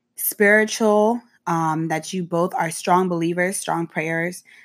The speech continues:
prayer warriors, and just, you know, or, or at least striving to be that.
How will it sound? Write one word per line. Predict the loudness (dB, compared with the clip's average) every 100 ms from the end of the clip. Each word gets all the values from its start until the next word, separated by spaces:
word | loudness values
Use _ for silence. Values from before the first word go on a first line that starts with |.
| _
prayer | 0 0 2
warriors, | 2 2 0 -2 -4 -6
and | -6 -4
just, | -6 -2
you | 2
know, | 4 4 0 -6 -10 _ _
or, | 4 4 4
or | 4
at | 4 2
least | 0 -2 -4 -6 -6
striving | -6 2 4 6 4 2 0
to | -4
be | -4
that. | -2 -4 -4